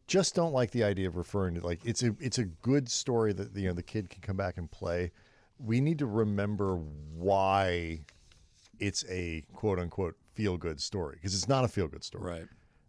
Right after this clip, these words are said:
Speaker 1: And, you know, I, I, I saw a few people, and I, I, I, I should credit them, pointing this out on Twitter over the weekend. Like, the framing of this story needs to be a reminder of, like, why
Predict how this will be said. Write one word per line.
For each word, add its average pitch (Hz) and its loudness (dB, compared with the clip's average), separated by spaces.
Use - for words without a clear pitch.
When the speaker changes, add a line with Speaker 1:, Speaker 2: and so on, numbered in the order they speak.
Speaker 1:
And, 95 0
you 110 -4
know, 95 2
I, 98 2
I, 92 -4
I - 0
saw 113 0
a 104 2
few 104 -2
people, 90 -2
and - -4
I, 92 -4
I, 90 -4
I, 85 -8
I 98 0
should - -4
credit 98 0
them, 78 -2
pointing 120 2
this 92 -4
out 82 -10
on 98 0
Twitter 90 2
over 78 -2
the 78 -6
weekend. 78 -6
Like, 76 -10
the 117 0
framing 147 4
of 104 0
this 98 0
story 92 0
needs 92 -2
to 101 -4
be 90 -2
a 87 2
reminder 90 0
of, 80 -2
like, 85 -4
why 98 2